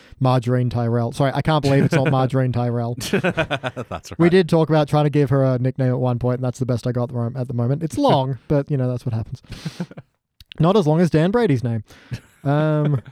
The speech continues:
Speaker 1: <laughs> yeah, so, I know what's going on for here.
Speaker 2: Dan
Speaker 1: Um,
Speaker 2: Brady, the bra-, bathing, bruh, Dan Brady, the bathing lady, uh, uh, the, uh, God, I forget all the other ones we had for her.
Speaker 1: <laughs> Uh, Dan Brady, bathing lady, braids a lady.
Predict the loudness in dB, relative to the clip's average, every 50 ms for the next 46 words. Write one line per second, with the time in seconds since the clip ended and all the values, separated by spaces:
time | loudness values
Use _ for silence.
0 | _ _ _ _ _ _ _ _ _ _ _ -2 0 0 0 0 -2 -4 -8 -4
1 | -2 0 0 0 0 0 0 0 -2 -2 -2 -4 -4 -2 -2 -2 -2 -2 -2 -2
2 | -2 -2 0 0 0 0 -2 -2 -4 -4 -2 0 2 2 2 4 4 2 2 0
3 | -2 -2 -4 -2 -2 -4 -4 -4 -4 -4 -4 -2 -2 -2 -4 -4 -6 -6 -8 -10
4 | -8 -6 -4 -2 -2 -4 -4 -6 -12 -20 -20 -20 -14 _ -2 -2 0 0 -2 -2
5 | 0 0 0 0 -2 -2 -4 -4 -2 -2 -2 -2 -2 -2 -4 -6 -6 -4 -4 -4
6 | -4 -4 -4 -4 -4 -4 -6 -6 -4 -4 -2 -2 -2 -2 -4 -6 -8 -12 -14 -10
7 | -6 -6 -6 -6 -6 -8 -8 -6 -6 -6 -6 _ _ -20 -12 -8 -6 -6 -6 -6
8 | -10 _ _ -6 -4 -4 -2 -2 -4 -4 -6 -8 _ _ _ _ _ 0 2 2
9 | 4 4 2 2 2 2 0 0 0 0 0 -2 -2 -2 -2 -2 -2 -2 -2 -4
10 | -4 -4 -4 -2 -2 -2 -4 -2 0 2 2 2 2 2 2 2 0 -2 _ _
11 | _ 0 2 2 2 2 2 2 2 2 4 2 2 2 4 4 4 2 2 0
12 | 0 2 2 2 2 2 0 0 0 0 0 -2 -2 -2 -2 -2 -2 -4 -6 _